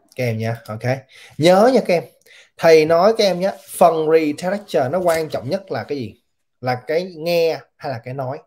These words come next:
Hả các em? Hồi nãy thầy vừa nói là đối với phần read lecture, cái quan trọng nhất là cái nghe, cái nói. Bây giờ bạn nào nói là nghe thì comment nghe, bạn nào nói là nói thì comment nói xem nè. Cái phần này tại sao đó là các em phải viết cho thầy là to rõ, dễ nhìn.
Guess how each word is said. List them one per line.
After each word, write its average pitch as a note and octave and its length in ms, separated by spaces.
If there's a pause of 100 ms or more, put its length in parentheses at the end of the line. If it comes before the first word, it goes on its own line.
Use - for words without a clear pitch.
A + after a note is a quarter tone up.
(920)
Hả B2+ 200
các E3 80
em? C#3+ 140 (260)
Hồi B2 100
nãy B2 300
thầy D3+ 140
vừa B2 120
nói D#3 120
là D#3+ 60 (120)
đối E3 120
với A#3 140
phần C#3 220
read C#3 360
lecture, E3 280
cái F3 100
quan D#3+ 220
trọng C#3 100
nhất F#3+ 100
là C3 100
cái D#3 100
nghe, E3+ 280
cái D#3 80
nói. D#3 160 (520)
Bây F3 100
giờ E3+ 60
bạn D3 100
nào D3 100
nói F#3 120
là G#3 80
nghe E3+ 440
thì C#3+ 80
comment D3 300
nghe, D3+ 240
bạn B2 80
nào B2 100
nói D3+ 100
là D3+ 120
nói E3 320
thì C3 80
comment B2+ 260
nói D3 280
xem D3 80
nè. G#2+ 80 (1000)
Cái F#3 80
phần G3 160
này F3+ 120
tại D3+ 140
sao G#3+ 160
đó G#3+ 80
là A3 120
các - 80
em A3 100
phải G3+ 100
viết D4 180
cho A3 80
thầy F3+ 160
là C#3+ 80 (100)
to C4 380
rõ, C#3+ 360 (240)
dễ D#3+ 260
nhìn. A#3+ 340